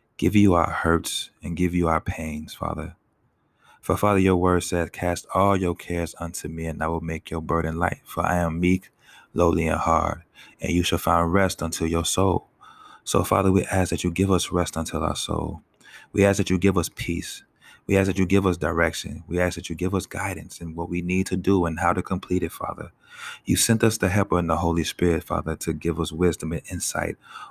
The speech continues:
on what you have shown us, Father. So, Father, we ask that your will be done continuously in our life.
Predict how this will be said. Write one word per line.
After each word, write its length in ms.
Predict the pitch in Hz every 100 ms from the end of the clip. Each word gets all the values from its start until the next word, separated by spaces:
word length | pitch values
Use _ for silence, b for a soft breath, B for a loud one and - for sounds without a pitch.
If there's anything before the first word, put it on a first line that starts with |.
| B
on 160 | 85 80
what 180 | 85 90
you 80 |
have 180 | 80 80
shown 320 | - 85 82
us, 140 | - -
Father. 420 | 78 - - 82 _ B B B
So, 160 | B -
Father, 280 | - 101 95
we 160 | 98 -
ask 200 | 98 92
that 160 | 90
your 140 | 101 87
will 200 | 98 98
be 140 | 95
done 300 | 92 85 80
continuously 600 | - - 110 98 - 87
in 120 | 82
our 100 | 82
life. 460 | 82 80 78 -